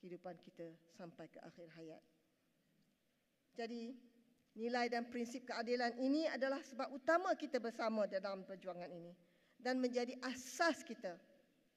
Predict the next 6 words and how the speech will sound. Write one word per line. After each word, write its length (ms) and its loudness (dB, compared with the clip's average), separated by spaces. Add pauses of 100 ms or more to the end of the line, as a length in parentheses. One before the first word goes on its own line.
(460)
asas 480 -4
kita 400 -12 (400)
di 80 -12
Selangor 560 -8
dan 240 0 (400)
di 160 -14